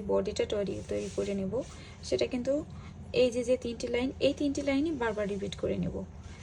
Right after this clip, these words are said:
এখন আমি যে লাইনটা করব, সেটা হচ্ছে এই যে দুই নাম্বার লাইনটা রিপিট করব। এই যে এখানে একটি চেইন করব, চেইন করার পর সেম ঘরেই আমি একটি ডাবল ক্রোশেট করব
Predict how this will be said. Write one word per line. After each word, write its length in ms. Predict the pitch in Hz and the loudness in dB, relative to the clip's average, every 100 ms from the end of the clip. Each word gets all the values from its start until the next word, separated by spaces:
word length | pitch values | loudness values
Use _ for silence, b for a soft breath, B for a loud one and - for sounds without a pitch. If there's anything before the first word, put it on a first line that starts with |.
| - | -2
এখন 280 | 233 277 269 | -2 2 2
আমি 180 | 254 247 | 2 2
যে 140 | 233 220 | 2 2
লাইনটা 340 | 202 208 220 | 0 -2 -2
করব, 200 | 226 202 214 | -2 -4 -4
সেটা 220 | - 196 208 | -4 -4 -4
হচ্ছে 160 | 196 | -2
এই 80 | 220 196 | -2 0
যে 60 | |
দুই 160 | 196 202 | -2 -2
নাম্বার 260 | 190 196 | -2 -2
লাইনটা 340 | 202 202 208 277 277 | -2 -2 -2 -2 -2
রিপিট 300 | 226 - 185 | -2 -2 -2
করব। 240 | - - - - - - - - - - - - - - - - - - - - - | -4 -6 -8 -12 -14 -14 -14 -14 -14 -14 -14 -16 -14 -14 -14 -14 -14 -14 -14 -14 -8
এই 160 | 202 | -6
যে 160 | 196 190 - - - - - - | -4 -6 -8 -12 -16 -16 -16 -10
এখানে 220 | - 233 220 | -8 -6 -6
একটি 180 | 202 220 | -6 -6
চেইন 240 | - 214 214 | -4 -4 -4
করব, 260 | 226 220 262 370 - - - - - | -4 -2 -2 -4 -8 -14 -14 -14 -2
চেইন 220 | 233 220 | 2 2
করার 280 | 202 208 208 | 0 -2 -2
পর 140 | 208 220 | 0 -2
সেম 220 | 220 220 208 | 0 -2 -2
ঘরেই 320 | 208 208 208 | -4 -4 -2
আমি 160 | 208 208 | -2 -4
একটি 260 | 208 - 269 381 - - - - - - - - - - - - - - - - - - - - | -8 -4 -4 -4 -10 -14 -12 -12 -12 -14 -14 -14 -14 -14 -14 -14 -14 -14 -14 -16 -14 -14 -14 -10
ডাবল 300 | - 202 202 | -6 -4 -4
ক্রোশেট 380 | 208 214 - 240 | -6 -6 -6 -6
করব 260 | - 226 214 | -4 -6 -4